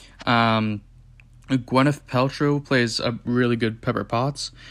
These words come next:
in my opinion. Um, and now, saying that, I personally do wish that this Pepper Potts was more like the comics and that she was, um, she,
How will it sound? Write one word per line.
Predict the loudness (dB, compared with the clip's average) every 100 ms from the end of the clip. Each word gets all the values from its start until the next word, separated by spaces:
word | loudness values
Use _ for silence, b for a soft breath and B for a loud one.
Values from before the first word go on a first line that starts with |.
| B
in | -2 2
my | 2
opinion. | 2 2 2 2 -2 -12 -20 -20 -10
Um, | -4 -2 -2 -4 -8 -14 -20 -20 -20 -20 -20 -20 B B B B B -20 -6
and | 2
now, | 4 6 4
saying | 0 0 2 2 2
that, | 2 0 -2 -4
I | -4
personally | -2 -4 -4 -8
do | -4 -2
wish | -2 -2 -4 -8 -10
that | -2 0 0
this | -4 -6
Pepper | -6 -8
Potts | -2 -2 -2
was | -4
more | -2
like | -2 -4
the |
comics | -2 0 0 -4
and | -4
that | -4 -4
she | -4 -4
was, | -4 -4 -4
um, | -4 -4 -8 -14 -18 B B B B B B B
she, | -8 -2 2 2